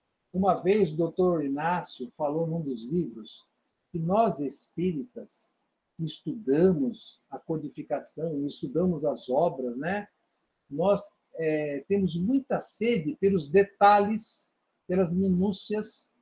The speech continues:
e nós perdemos o espírito da letra em discussões que vão varando madrugada fora. Que nem essa nossa hoje aqui sobre quem é que tá sendo atendido por um departamento reencarnacionista, trará, e, e, e,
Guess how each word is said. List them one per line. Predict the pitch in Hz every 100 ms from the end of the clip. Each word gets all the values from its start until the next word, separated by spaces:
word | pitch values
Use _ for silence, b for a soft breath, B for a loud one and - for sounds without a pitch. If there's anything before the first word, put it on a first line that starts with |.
| -
e | 180
nós | 202 196 220 214 -
perdemos | 233 214 165 214 285 302 190 143 - - _ _
o | 196
espírito | 208 - - 233 240 -
da | 262
letra | 247 240 247 147 127 _ _ _ _
em | - 220
discussões | 208 190 - 185 - 247 226
que | 240
vão | 202 208 254 226
varando | 240 220 254 247
madrugada | 233 214 220 196 233 240 254
fora. | - 151 110 - _ _ _ _ _ _ _ _ _
Que | 196
nem | 220 247
essa | 240 - 196
nossa | 190 190 180
hoje | 156 175 160 151
aqui | - 220
sobre | - 202 190 185 151 _ _ _ -
quem | 240 233
é | 226
que | 196
tá | 208
sendo | 190 202 190
atendido | 196 180 190 185
por | 175
um | 175 170
departamento | 160 175 175 165 170 170 165 165 147
reencarnacionista, | 165 160 156 - 143 220 247 -
trará, | - 170 170 196 226
e, | 220
e, | 196 214 196
e, | 196